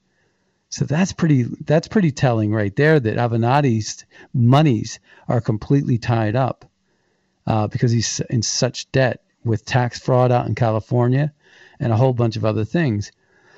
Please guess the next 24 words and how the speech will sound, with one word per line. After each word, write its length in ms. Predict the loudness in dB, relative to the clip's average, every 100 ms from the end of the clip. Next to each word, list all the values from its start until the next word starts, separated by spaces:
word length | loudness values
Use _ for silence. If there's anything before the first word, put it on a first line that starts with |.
| -20 -18 2
So 140 | 6
when 140 | 8
he 160 | 8 6
shook 380 | 4 2 2 2
Nike 420 | 2 2 2 0
down, 300 | 2 2 2
that 140 | 0
was 140 | -2 -4
probably 400 | 0 2 2 2
the 80 | 2
money 320 | 4 4 4
that 80 | 4
he 160 | 4
needed. 320 | 6 4 4
He 160 | 4 4
was 160 | 4 2
desperate, 500 | 2 2 2 -4 0
and 80 |
I 60 | 2
don't 180 | 2 2
think 200 | 0 2
people 240 | 0 2
understood 480 | 0 -2 -2 -2 0
how 180 | 0